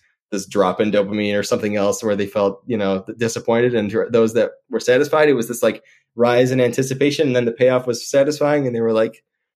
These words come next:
"Mwah, you know, beautiful. Thanks so much for my great two minutes of my life." You know, it's, it's just so funny to think about these little miniature, like,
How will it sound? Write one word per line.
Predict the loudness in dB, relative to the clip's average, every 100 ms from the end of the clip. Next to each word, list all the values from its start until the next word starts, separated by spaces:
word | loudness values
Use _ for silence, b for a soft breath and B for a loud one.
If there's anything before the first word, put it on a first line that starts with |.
| -2
"Mwah, | 2 4 4
you | 4
know, | 2
beautiful. | 4 4 4 2 4
Thanks | 2 2
so | 2
much | 2 2 -2 -4
for | 0
my | 0 0 -6 _ -2
great | 2 2
two | 2 4
minutes | 4 2 0
of |
my | -2
life." | 0 0 -2 -4
You | -4
know, | -4 -2
it's, | -2 -2 -4
it's | -4 -2
just | 0
so | 0
funny | 2 0 -2
to | -6
think | -10 -8
about | -6 -6 -6
these | -4
little | -4
miniature, | -2 -4 -4 -4 -4
like, | -4